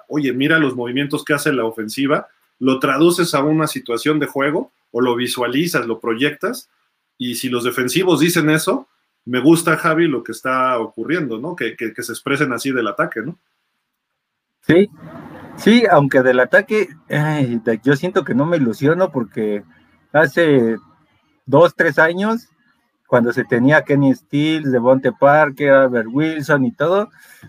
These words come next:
Speaker 2: y se tenía un supergenio como Adam Gase, se decía que ese ataque podía ser top ten de la liga y al final fue un desastre. Entonces, esperemos que esta vez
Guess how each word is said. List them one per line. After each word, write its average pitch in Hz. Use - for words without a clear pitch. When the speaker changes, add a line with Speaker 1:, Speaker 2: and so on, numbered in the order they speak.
Speaker 2:
y 117
se 120
tenía 143
un 147
supergenio 143
como 113
Adam 135
Gase, 180
se 127
decía 139
que 123
ese 147
ataque 139
podía 127
ser 135
top 143
ten 151
de 135
la 117
liga 156
y 151
al 113
final 127
fue 139
un 131
desastre. 139
Entonces, 120
esperemos 139
que 151
esta 143
vez 139